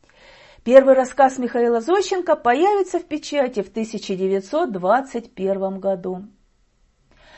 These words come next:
Основной жанр Зощенко — комическая новелла. Неизменный герой писателя —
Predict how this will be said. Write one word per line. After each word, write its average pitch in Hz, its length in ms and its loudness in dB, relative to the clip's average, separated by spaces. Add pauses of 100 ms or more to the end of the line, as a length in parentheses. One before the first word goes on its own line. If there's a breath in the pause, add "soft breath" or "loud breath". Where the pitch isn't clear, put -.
(160 loud breath)
Основной 233 500 0
жанр 320 480 2
Зощенко — 175 720 -6 (240)
комическая 226 800 -4
новелла. 185 600 -2 (1200 loud breath)
Неизменный 311 600 0
герой 320 320 2
писателя — 302 800 0